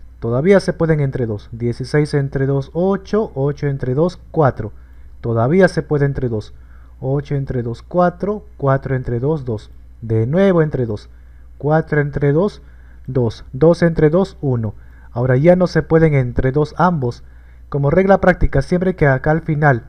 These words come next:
uno de ellos es el uno, ahí queda finalmente.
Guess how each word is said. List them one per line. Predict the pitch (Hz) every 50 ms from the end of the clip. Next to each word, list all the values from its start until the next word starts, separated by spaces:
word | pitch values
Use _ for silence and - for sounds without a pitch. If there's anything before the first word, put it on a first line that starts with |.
| - - -
uno | 143 156 165 170 170 160 156
de | 143 143 143 147
ellos | 151 156 151 143 139 151
es | 147 139 -
el | 151 151 151
uno, | 151 165 180 214 208 - - -
ahí | 117 120 135 156 185 202 180 - - -
queda | - 175 170 165 165 156
finalmente. | 151 - 156 147 147 139 131 127 120 110 104 - 101 104